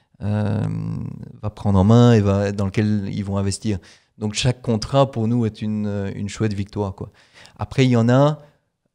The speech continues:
il y en a où on se dit, euh, c'est, c'est des, des, des groupes où il y a un potentiel, euh, génial, où, où il y a, et où, euh,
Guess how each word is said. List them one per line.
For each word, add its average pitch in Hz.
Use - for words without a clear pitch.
il 69
y 104
en 104
a 120
où 117
on 98
se 92
dit, 104
euh, 92
c'est, -
c'est -
des, 101
des, 98
des 104
groupes 113
où 110
il 98
y 98
a 95
un 92
potentiel, 101
euh, 95
génial, 110
où, 101
où 107
il 95
y 98
a, 95
et 110
où, 120
euh, 101